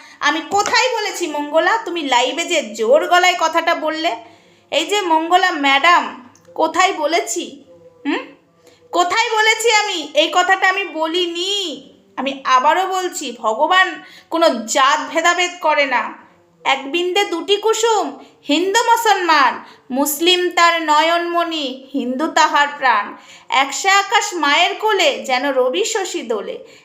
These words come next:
একই রক্তে বুকে টেনে একশে নারীর টান, মোরা এক বিন্দে দুটি কুসুম, হিন্দু মুসলমান।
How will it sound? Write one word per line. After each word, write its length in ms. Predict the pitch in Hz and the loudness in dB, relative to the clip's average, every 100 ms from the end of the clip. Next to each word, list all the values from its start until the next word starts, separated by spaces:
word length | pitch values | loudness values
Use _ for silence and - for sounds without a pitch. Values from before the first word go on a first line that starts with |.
| _ | _
একই 380 | - 320 330 415 | 0 0 0 2
রক্তে 380 | 403 392 - 370 | 2 2 -4 -4
বুকে 340 | 311 320 349 | -4 -4 -2
টেনে 540 | 349 330 320 277 - - | -2 -2 -2 -6 -10 -4
একশে 380 | 254 - - | -4 -4 -4
নারীর 300 | 339 339 359 349 - | 2 4 2 -4 0
টান, 200 | 339 349 - - - | 0 0 -4 -18 -2
মোরা 320 | 277 277 277 | 2 2 0
এক 300 | - 277 269 | -2 -2 -2
বিন্দে 360 | 294 320 320 302 | -8 -6 -4 -6
দুটি 340 | 233 262 320 | -6 -10 -8
কুসুম, 480 | 320 320 - 175 - - _ - | -8 -8 -8 -10 -12 -18 _ -10
হিন্দু 320 | 240 247 311 | -8 -6 -4
মুসলমান। 580 | 285 247 - 110 - | -4 -6 -8 -10 -14